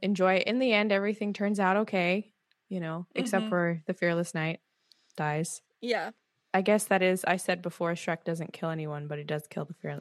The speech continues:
Speaker 1: Fearless Knight.
Speaker 2: Well, I don't know if he kills him. The knight jumps into the moat.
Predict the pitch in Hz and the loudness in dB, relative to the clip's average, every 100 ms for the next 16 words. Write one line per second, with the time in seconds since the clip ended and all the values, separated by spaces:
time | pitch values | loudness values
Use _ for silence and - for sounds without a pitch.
0 | - - 143 143 - 143 143 _ 320 320 | -10 -6 -4 -4 -4 -4 -6 _ -2 2
1 | 359 453 494 440 330 - 285 233 277 247 | 2 0 0 2 2 0 -8 -6 2 2
2 | 277 330 349 359 339 262 247 254 302 277 | 2 -2 -4 -6 0 2 4 4 2 0
3 | 208 262 254 254 262 247 269 226 214 208 | -6 0 0 -2 -4 -4 -4 -4 -2 2
4 | 202 143 - - - | 2 0 -4 -12 -16